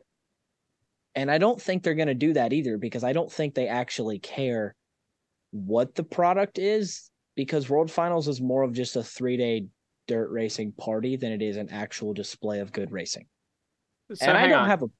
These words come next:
Speaker 1: problem with that.
Speaker 2: Hang on. I,
Speaker 1: But
Speaker 2: I am not an aficionado of, of late model dirt racing,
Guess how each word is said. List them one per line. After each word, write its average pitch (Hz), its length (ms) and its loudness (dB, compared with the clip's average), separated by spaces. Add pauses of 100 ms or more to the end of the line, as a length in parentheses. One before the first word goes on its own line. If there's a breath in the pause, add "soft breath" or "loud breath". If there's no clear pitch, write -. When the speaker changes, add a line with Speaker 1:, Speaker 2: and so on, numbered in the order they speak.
(100)
Speaker 1:
problem 151 480 4
with 92 160 -10
that. 78 400 -8 (340)
Speaker 2:
Hang 190 160 0
on. 117 220 2
I, 165 180 10
Speaker 1:
But 117 200 2 (200)
Speaker 2:
I 226 260 10
am 190 120 4
not 170 260 8
an 143 120 4
aficionado 123 800 4
of, 113 280 0 (220)
of 127 260 2 (400)
late 139 240 2
model 127 240 4
dirt 127 240 2
racing, 117 480 -2